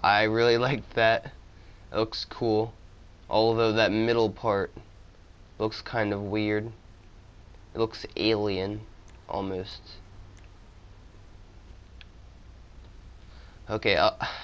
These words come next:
if I remember, I'll come back to this later. It's a really hard decision what to do. The seventies called.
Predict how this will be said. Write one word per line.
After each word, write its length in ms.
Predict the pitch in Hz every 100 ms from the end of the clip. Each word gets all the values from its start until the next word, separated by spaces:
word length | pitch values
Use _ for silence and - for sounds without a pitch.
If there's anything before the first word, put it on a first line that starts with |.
| - -
if 220 | - 113 131
I 60 |
remember, 540 | 131 123 131 135 147 131
I'll 180 | 113
come 200 | 117 131
back 220 | 117 110 -
to 80 |
this 240 | 110 104 -
later. 380 | 104 104 107 110 - - -
It's 420 | 110 117 - -
a 140 | -
really 220 | 117 127
hard 220 | 139 123 117
decision 500 | 113 123 107 107 101
what 140 | 95
to 260 | 95 95 98 - - - - - - - - - - -
do. 260 | 98 98 - - - - - - - -
The 80 | 104
seventies 560 | 104 117 110 113 113 -
called. 400 | - 110 110